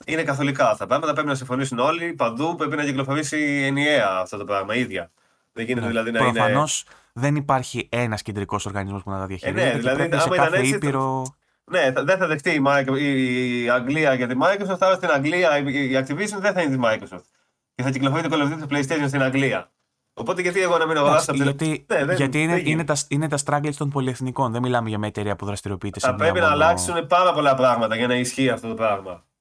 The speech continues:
Speaker 1: Πάρα πολλά
Speaker 2: Οκ.
Speaker 1: πράγματα. Τώρα είναι το Region, ε, είναι ελεύθερο. Δεν μπορεί να, να κυκλ-, κλειδωθεί κάπου, να πει ότι σε αυτή τη χώρα είναι αποκλειστικό. Δεν γίνεται αυτά τα πράγματα. Πρέπει να αλλάξουν στη βάση τους το πώς λειτουργούν οι κονσόλες και πώς κυκλοφορούν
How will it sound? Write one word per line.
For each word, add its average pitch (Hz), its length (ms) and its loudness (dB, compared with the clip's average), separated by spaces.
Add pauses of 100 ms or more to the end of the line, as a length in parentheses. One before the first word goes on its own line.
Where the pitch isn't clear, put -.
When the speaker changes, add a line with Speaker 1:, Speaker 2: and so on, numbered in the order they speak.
(160)
Speaker 1:
Πάρα 131 220 2
πολλά 110 120 -2
Speaker 2:
Οκ. 107 60 -2
Speaker 1:
πράγματα. 98 540 -6
Τώρα 175 260 2
είναι 185 160 0
το 170 120 0
Region, 185 540 -2
ε, 170 180 0
είναι 190 120 -2
ελεύθερο. 170 420 0
Δεν 143 180 -2
μπορεί 135 200 0
να, 117 280 -4
να 117 120 -6
κυκλ-, 120 240 -8
κλειδωθεί 117 460 -4
κάπου, 101 320 0
να 101 120 -4
πει 120 260 -4
ότι 113 220 -6
σε 113 120 -6
αυτή 117 160 -4
τη 127 100 -4
χώρα 127 480 2 (420)
είναι 147 220 0
αποκλειστικό. 131 480 -2
Δεν 156 180 -2
γίνεται 120 240 -2
αυτά 104 120 -6
τα 98 60 -4
πράγματα. 156 240 -2
Πρέπει 165 160 0
να 151 60 2
αλλάξουν 170 360 -2 (120)
στη 139 180 -6
βάση 170 340 0
τους 170 280 -10 (260)
το 139 100 -8
πώς 151 140 -2
λειτουργούν 151 280 -2
οι 139 40 -2
κονσόλες 123 440 0
και 127 80 -10
πώς 131 140 -6
κυκλοφορούν 123 300 -6